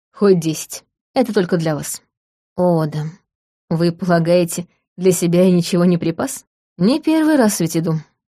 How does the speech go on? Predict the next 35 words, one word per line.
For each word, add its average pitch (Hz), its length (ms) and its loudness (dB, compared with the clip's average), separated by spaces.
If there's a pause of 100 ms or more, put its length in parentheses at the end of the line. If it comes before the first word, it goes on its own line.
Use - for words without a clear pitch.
(200)
Я 214 340 2
чуть 262 260 0
не 254 140 4
поперхнулась 196 760 0
от - 100 -4
такого 165 340 0
признания. 170 580 0 (540)
И 175 60 -2
от 170 140 0
удивления 196 540 4
тоже. 156 380 -4 (720)
Ода 196 280 2
был 220 260 2
как-то 220 280 -6
странно 247 580 0
весел. 180 460 -2 (560)
Я 165 280 -4
подумала 170 540 0
бы, 175 140 0
что 170 180 -4
он 175 140 0
пьян, 247 340 -2 (540)
но 254 180 0
не 269 140 4
могла 247 380 4
уловить 262 380 2
запаха. 160 520 -4 (640)
Да 175 140 0
и 185 100 8
не 180 140 2
позволил 175 540 0
бы 185 120 0
он 180 80 2
себе 175 240 0
подобного. 170 640 2